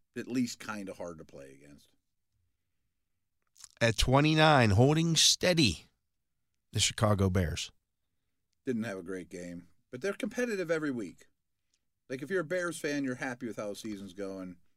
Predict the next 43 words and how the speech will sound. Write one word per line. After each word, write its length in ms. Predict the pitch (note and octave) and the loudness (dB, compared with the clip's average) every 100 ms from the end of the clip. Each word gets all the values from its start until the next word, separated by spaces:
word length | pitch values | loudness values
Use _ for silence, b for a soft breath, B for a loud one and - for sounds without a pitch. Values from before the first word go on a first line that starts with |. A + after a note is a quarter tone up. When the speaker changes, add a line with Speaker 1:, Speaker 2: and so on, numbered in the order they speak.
| - | -10
Speaker 1:
You 80 | A2 | -4
may 140 | B3 | -2
end 120 | D3+ | -4
up 100 | F#2+ | -8
with 80 | F2+ | -12
the 60 | E2 | -16
first 280 | - G#2 - | -12 -10 -10
overall 280 | F#2 D#2 B1+ | -10 -12 -10
pick 260 | C3 D#2 - _ | -10 -10 -14 _
if 80 | - _ - | -20 _ -8
Houston 340 | C#3+ - G2+ | -8 -6 -12
keeps 240 | F#2 F#2 | -12 -16
getting 280 | - G2+ E2 | -16 -16 -16
crazy 420 | - D#2+ D#2 C#2+ - | -16 -16 -16 -18 -4
here. 80 | G2+ | 4
Speaker 2:
Yeah, 260 | A2 G#2+ G2 - | 6 6 4 2
Houston's 320 | B2+ - C3+ | 2 2 2
talking. 240 | C3 B2+ | 4 4
They 120 | B2 | 2
wanna 160 | C3 C#3+ | 2 4
go 120 | B2+ | 4
three 240 | B2 C3+ C3 | 4 4 4
and 120 | A#2 | 6
one 180 | A#2 B2+ | 4 4
in 100 | G#2+ | 2
the 60 | F#2+ | 0
division. 360 | F#2+ B2 G2+ | 0 0 -2
Three 180 | E2 C#3 | 2 4
one 200 | C#3 C3+ | 6 6
and 140 | A#2 | 6
one. 340 | A2+ C3 F2+ D2 - | 6 4 2 -2 -6
They 100 | F#2+ | -6
can 120 | G#2 | -2
go 100 | F#2 | 0
Speaker 1:
Mm, 300 | F#2 F2 - | 0 -2 -4
Speaker 2:
in, 60 | G#2 | -10
Speaker 1:
okay. 180 | B2+ A2+ b b b b b b _ | -10 -10 b b b b b b _
Speaker 2:
uh, 240 | A2 G#2+ G#2 | 2 4 4
if 40 | - | 4
they 100 | G2+ | 2
win 160 | G#2 | 2
this 180 | G2 F#2 | 2 0
week. 320 | G#2 E2 - | 0 0 -2